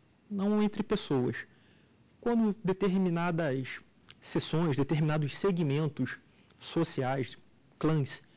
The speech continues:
brigavam entre si, a solução dada para esse conflito necessariamente deveria ser submetida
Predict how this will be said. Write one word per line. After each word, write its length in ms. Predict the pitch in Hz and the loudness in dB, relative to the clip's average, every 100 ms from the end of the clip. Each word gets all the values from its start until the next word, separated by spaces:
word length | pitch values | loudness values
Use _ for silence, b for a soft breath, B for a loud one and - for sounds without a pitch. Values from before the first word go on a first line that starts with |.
| b b b - 143 - _ | b b b -16 -16 -18 _
brigavam 420 | 226 165 147 143 | 0 2 2 2
entre 240 | 156 - 170 | 0 -2 -4
si, 320 | - 180 220 - B B B B | -2 0 0 -4 B B B B
a 100 | - | -6
solução 720 | 156 - 247 233 - 160 160 151 | -4 0 2 2 0 -2 -2 -2
dada 480 | 131 135 160 135 120 - - - - | -2 0 0 0 -4 -8 -20 -20 -2
para 180 | 151 147 | 2 4
esse 260 | 143 147 | 2 0
conflito 640 | - 143 - 156 190 - 165 b b | -4 -4 -2 0 0 -2 -10 b b
necessariamente 800 | 202 240 226 - 214 196 175 190 | 0 0 0 -2 0 2 2 2
deveria 300 | 185 175 175 | 0 2 0
ser 160 | 175 170 | 0 -4
submetida 960 | - 240 226 208 165 - 180 202 139 | -2 0 2 2 2 -2 0 2 0